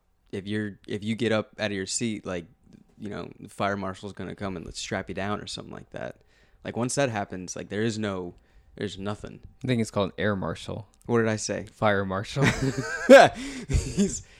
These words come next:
Speaker 1: he's the guy that, uh, that tells you how many people can be in a building.
Speaker 2: Yeah, <laughs> that's what a fire marshal does. Uh, only
Speaker 1: Uh-huh.
Speaker 2: ninety-two. <laughs>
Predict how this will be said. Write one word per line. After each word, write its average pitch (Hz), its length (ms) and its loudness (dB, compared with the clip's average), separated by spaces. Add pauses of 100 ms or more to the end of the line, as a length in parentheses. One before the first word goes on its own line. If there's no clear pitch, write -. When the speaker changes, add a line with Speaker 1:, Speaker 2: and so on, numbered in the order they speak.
(160)
Speaker 1:
he's 120 260 -2
the 110 80 0
guy 101 240 0
that, 95 200 -2
uh, 98 240 -4 (960)
that 104 160 -10
tells 101 260 -4
you 98 340 -4
how 107 140 -8
many 104 120 -6
people 104 260 -6
can 104 160 -8
be 104 140 -6
in 104 80 -8
a 104 40 -6
building. 107 380 -6 (120)
Speaker 2:
Yeah, 139 460 8
<laughs> - 0 -
that's 131 300 8
what 143 120 8
a 127 60 4
fire 110 240 2
marshal 101 320 -4
does. 98 360 -8 (480)
Uh, 117 300 6
only 139 220 6
Speaker 1:
Uh-huh. 139 60 4 (160)
Speaker 2:
ninety-two. 120 540 2
<laughs> - 40 -20